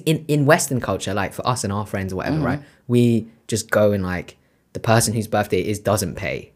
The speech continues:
Speaker 2: Yeah, yeah,
Speaker 1: Do you know what I mean?
Speaker 2: yeah,
Speaker 1: Like,
Speaker 2: yeah.
Speaker 1: everyone else pays for them.
Speaker 2: Yeah,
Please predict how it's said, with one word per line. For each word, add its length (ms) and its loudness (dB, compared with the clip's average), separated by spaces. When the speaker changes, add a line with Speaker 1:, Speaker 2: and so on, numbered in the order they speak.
Speaker 2:
Yeah, 80 0
yeah, 380 4
Speaker 1:
Do 60 -12
you 60 0
know 60 10
what 40 6
I 40 8
mean? 200 8
Speaker 2:
yeah, 60 2
Speaker 1:
Like, 120 -2
Speaker 2:
yeah. 60 -8
Speaker 1:
everyone 380 6
else 200 2
pays 220 -2
for 100 -6
them. 300 -2
Speaker 2:
Yeah, 340 -4